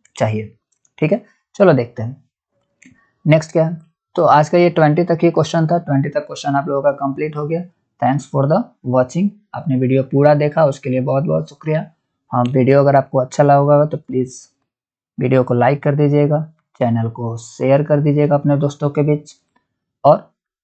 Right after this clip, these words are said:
चैनल को सब्सक्राइब भी कर दीजिएगा अगर सब्सक्राइब नहीं किए होंगे तो। और साथ साथ notification का जो bell आता है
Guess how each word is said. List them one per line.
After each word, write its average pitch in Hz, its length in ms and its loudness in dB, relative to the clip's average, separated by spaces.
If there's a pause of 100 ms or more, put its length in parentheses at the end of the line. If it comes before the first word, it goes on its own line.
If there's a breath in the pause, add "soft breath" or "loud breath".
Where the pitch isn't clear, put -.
(680)
चैनल 131 240 4
को 175 180 -2 (180)
सब्सक्राइब 117 540 -2
भी 120 120 -2
कर 110 180 -8
दीजिएगा 117 360 -4
अगर 147 120 2
सब्सक्राइब 131 460 0
नहीं 135 180 0
किए 139 120 -4
होंगे 139 240 0
तो। 117 260 -10 (400 soft breath)
और 120 80 -4
साथ 127 180 2
साथ 190 320 -6 (120)
notification 143 760 0
का 180 160 -2 (260)
जो 127 180 2
bell 143 280 4
आता 147 260 0
है 196 120 -6